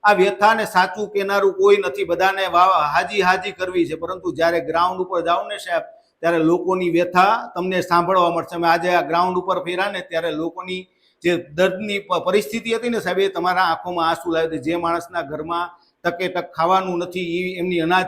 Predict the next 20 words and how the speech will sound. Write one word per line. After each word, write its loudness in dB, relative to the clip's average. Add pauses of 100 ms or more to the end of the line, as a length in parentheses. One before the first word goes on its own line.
પલળી -2
ગયું -4
સાહેબ. -8
ક્યારેક 0
જોવા 2
જજો, -4
ફૂડ -2
પેકેટ -10
તો -4
તમે -6
દેવા 0
જશો -4
જ, -8 (360)
ફોટા 6
તો 0
પડાવશો, 4
પરંતુ -4
સાહેબ -6
આ 6
આયોજન -2